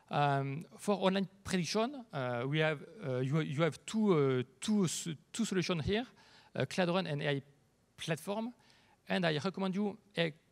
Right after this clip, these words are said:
Cloud Run for sparse request, because when you have one request per hour or per day,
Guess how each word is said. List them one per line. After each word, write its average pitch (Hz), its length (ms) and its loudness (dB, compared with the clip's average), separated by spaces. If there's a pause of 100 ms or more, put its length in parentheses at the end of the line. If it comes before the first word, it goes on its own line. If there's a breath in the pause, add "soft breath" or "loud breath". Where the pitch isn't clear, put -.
(100)
Cloud 170 320 0
Run 214 160 2
for 156 240 -2 (360 soft breath)
sparse - 480 -4 (340)
request, 190 480 -4 (100)
because 156 320 -2
when 147 140 0
you 143 80 0
have 147 200 2 (140)
one 147 240 0
request 170 520 -2 (120)
per 147 80 -2
hour 135 360 0 (120)
or 143 100 -4
per 123 180 -4
day, 190 260 -2